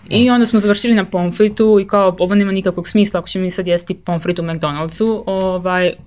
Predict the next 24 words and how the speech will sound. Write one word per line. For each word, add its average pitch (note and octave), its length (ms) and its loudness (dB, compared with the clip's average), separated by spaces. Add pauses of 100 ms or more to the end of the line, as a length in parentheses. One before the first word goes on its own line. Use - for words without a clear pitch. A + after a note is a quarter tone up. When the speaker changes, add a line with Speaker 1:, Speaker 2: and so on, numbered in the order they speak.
Speaker 1:
ajde G#3+ 260 2
da F#3+ 80 0
mi G#3+ 460 4 (340)
probamo A3 300 4
sada G3+ 240 0
da, F#3 280 0 (400)
da, F#3+ 140 2
znači, G3+ 260 -2
da F#3 40 -10
se G3+ 100 -4
ne F#3+ 60 0
vratimo G3+ 240 -4
na E3+ 80 -6
staro, F#3+ 520 0
nego A#3+ 280 0
da, F#3 460 -2
e, F3+ 220 0
uvedemo F#3 520 0
mlečne F#3 360 -4
proizvode F3 520 0
i F#3 80 -4
jaja." D#3+ 340 -4 (280)
I G3+ 420 0
mi G#3 320 4